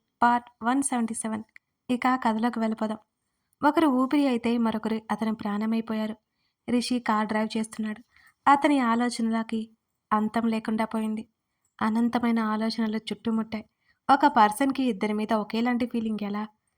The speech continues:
తనది ట్రూ ఫీలింగ్ ఏనా? ఏమో, ఇద్దరి స్థానం అతను వివరించలేడు. ఒకరితో మరొకరిని పోల్చలేడు కూడా. ఒకరు తన జీవితాన్ని ధారపోస్తూ సంతోషాన్ని ఇవ్వాలని చూస్తే, మరొకరు ధారపోసైన సంతోషం ఇవ్వాలని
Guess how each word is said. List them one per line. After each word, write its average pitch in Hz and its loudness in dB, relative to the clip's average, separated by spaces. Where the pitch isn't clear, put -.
తనది 277 2
ట్రూ 226 -2
ఫీలింగ్ 233 0
ఏనా? 226 -2
ఏమో, 226 0
ఇద్దరి 226 0
స్థానం 226 -2
అతను 254 -2
వివరించలేడు. 220 -2
ఒకరితో 302 2
మరొకరిని 226 0
పోల్చలేడు 214 -4
కూడా. 214 -6
ఒకరు 294 2
తన 254 -2
జీవితాన్ని 226 -2
ధారపోస్తూ 220 -4
సంతోషాన్ని 220 -4
ఇవ్వాలని 214 -4
చూస్తే, 220 -8
మరొకరు 220 0
ధారపోసైన 220 -4
సంతోషం 220 -6
ఇవ్వాలని 214 -4